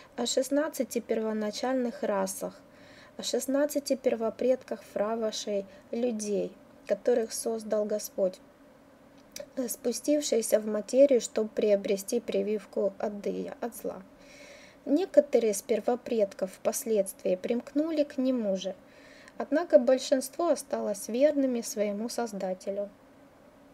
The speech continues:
В кни-, в книге же Каледы рассказывается о первопредках, конкретно славяно-арийских народов.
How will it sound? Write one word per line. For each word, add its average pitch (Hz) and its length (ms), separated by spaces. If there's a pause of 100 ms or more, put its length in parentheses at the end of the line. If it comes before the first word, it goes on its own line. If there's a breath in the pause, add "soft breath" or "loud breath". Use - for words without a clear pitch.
(2750 loud breath)
В - 340
кни-, 277 140
в - 120
книге 311 400
же 240 160
Каледы 214 560
рассказывается 294 1160 (1160 loud breath)
о 269 80
первопредках, 269 1120
конкретно 269 640
славяно-арийских 214 1120
народов. 196 440